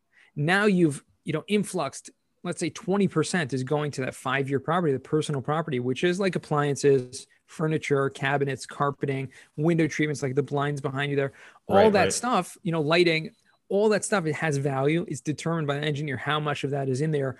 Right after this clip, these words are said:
Speaker 1: what the value is applied to those. Now I can take that, let's say it's, that comes out to be twenty percent of your basis. Now think about that for a second. That's a huge amount that we're talking about, about a hundred, close to two hundred thousand dollars of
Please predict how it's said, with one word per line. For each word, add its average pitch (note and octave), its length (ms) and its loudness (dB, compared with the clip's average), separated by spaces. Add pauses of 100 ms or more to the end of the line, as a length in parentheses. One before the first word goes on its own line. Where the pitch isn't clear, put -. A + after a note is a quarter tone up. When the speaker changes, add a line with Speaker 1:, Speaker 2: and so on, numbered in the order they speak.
(140)
Speaker 1:
what D3 240 0
the D3+ 100 2
value C#3+ 380 2
is B2+ 100 -4
applied D#3 420 -4
to D3 80 -2
those. C3 360 -2 (360)
Now D3 220 0
I E3+ 80 0
can E3+ 140 -4
take C#3+ 260 -2
that, C#3 220 -4 (240)
let's C#3+ 120 -6
say E3 120 0
it's, D#3 180 -6
that D#3+ 220 -4 (120)
comes D#3+ 300 0
out C3+ 160 -2
to E3+ 80 -8
be F3 100 -4
twenty C3+ 380 -4
percent D#3+ 540 -6 (100)
of C3+ 140 -4
your C#3 160 0
basis. F#3+ 440 -4
Now A#2+ 80 -6
think G#3+ 220 0
about C#3+ 160 0
that - 160 -4
for C#3 80 -10
a C#3 40 -10
second. - 360 -12 (300)
That's E3+ 160 -4
a F#3 40 2
huge C#3+ 320 0
amount D3 280 -2
that C#3+ 120 -6
we're D3+ 140 -2
talking D3 380 -2
about, C3 320 -2 (720)
about C3+ 160 0
a A#2+ 60 -2
hundred, C#3+ 420 -4
close F3 240 0
to D#3+ 80 0
two - 160 -4
hundred C#3+ 240 -2
thousand B2+ 320 -2
dollars D3 500 -2 (480)
of D#3+ 160 -2